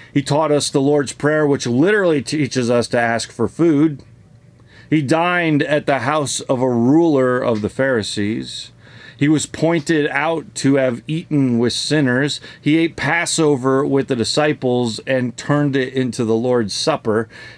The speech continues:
A-, and he told the disciples they would eat with him again in his kingdom. He broke bread with some disciples after his resurrection,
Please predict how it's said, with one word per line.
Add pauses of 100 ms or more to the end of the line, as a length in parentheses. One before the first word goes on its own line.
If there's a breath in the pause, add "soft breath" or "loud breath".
A-,
and
he
told
the
disciples
they
would
eat
with
him
again
in
his
kingdom. (680 loud breath)
He
broke
bread
with
some
disciples (120)
after
his
resurrection,